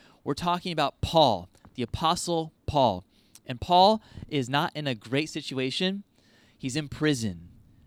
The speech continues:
death row. Some scholars say that he had been there for four plus years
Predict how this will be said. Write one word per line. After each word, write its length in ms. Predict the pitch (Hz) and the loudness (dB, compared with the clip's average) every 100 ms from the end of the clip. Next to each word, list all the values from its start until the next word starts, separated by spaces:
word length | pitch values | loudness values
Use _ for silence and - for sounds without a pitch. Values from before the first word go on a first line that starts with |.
| _ 113 | _ -6
death 300 | 151 165 175 | 0 2 0
row. 440 | 143 151 147 147 147 - - | 0 4 4 4 -2 -16 -12
Some 260 | - 160 | -8 -6
scholars 500 | 175 - 160 160 147 | -6 0 2 4 2
say 160 | - 156 | -2 -2
that 80 | 139 | -2
he 140 | 139 | -4
had 160 | 160 - | -4 -4
been 180 | 147 165 | -4 -4
there 100 | 170 | -4
for 160 | 123 | -6
four 560 | 113 - - 165 175 190 | -10 -8 0 2 4 2
plus 480 | - 156 151 151 127 | 0 2 2 2 -4
years 640 | 127 123 95 90 - | 0 0 0 -6 -10